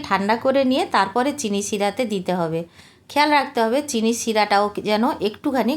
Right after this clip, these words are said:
গরম থাকে। খুব বেশি ঠান্ডা হয়ে গেলে গজার মধ্যে কিন্তু চিনিগুলো প্রবেশ করবে না।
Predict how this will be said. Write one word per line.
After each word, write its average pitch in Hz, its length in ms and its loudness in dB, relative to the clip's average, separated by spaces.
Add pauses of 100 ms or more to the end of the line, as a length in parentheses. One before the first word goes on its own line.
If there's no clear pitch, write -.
গরম 170 220 2 (100)
থাকে। 170 280 -2 (440)
খুব 320 140 0 (100)
বেশি 320 200 2 (100)
ঠান্ডা 220 360 2
হয়ে 311 180 4
গেলে 254 220 2 (440)
গজার 240 340 4
মধ্যে 226 220 4 (100)
কিন্তু 220 220 0 (140)
চিনিগুলো 214 440 0 (340)
প্রবেশ 202 280 0 (100)
করবে 175 340 0
না। 165 80 0